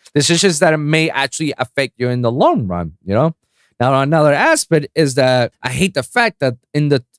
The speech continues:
in the times that we are right now, labels are now looking for more, not, not, not all labels. Let me put that disclaimer. Not all labels. The majority of all, the majority of labels are now looking for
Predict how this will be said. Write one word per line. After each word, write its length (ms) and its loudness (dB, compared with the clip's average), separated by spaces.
in 100 -2
the 100 0
times 440 -2
that 140 2
we 260 2
are 300 2
right 280 0
now, 560 -2
labels 720 0
are 240 2
now 840 -2
looking 580 0
for 360 0
more, 640 2
not, 260 -4
not, 240 -2
not 220 2
all 180 4
labels. 400 0
Let 120 0
me 100 2
put 280 -2
that 120 2
disclaimer. 500 0
Not 300 -2
all 240 4
labels. 380 0
The 100 -2
majority 640 4
of 140 2
all, 320 2
the 140 0
majority 500 2
of 160 2
labels 640 0
are 120 0
now 220 0
looking 360 -2
for 480 2